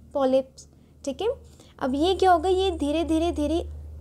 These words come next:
ऊपर आता रहता है और समुद्र से ऊपर आ जाता है ऐसे करके। ठीक है, तो यहाँ पे आइलैंड्स देखने को मिलते हैं जिन्हें कहते हैं हम कोरल आइलैंड्स। ठीक है, यहाँ पे फ्रिंजिंग रीफ्स भी देखने को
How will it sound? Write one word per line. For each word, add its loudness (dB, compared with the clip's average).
ऊपर 4
आता 0
रहता 0
है 2
और 0
समुद्र -2
से 0
ऊपर 2
आ 2
जाता -4
है -12
ऐसे -2
करके। -4
ठीक -8
है, -2
तो -4
यहाँ 0
पे -6
आइलैंड्स 0
देखने 0
को -2
मिलते -2
हैं -2
जिन्हें -2
कहते -4
हैं -2
हम -6
कोरल 2
आइलैंड्स। -8
ठीक -8
है, -2
यहाँ 0
पे -2
फ्रिंजिंग -4
रीफ्स -4
भी -8
देखने 0
को -4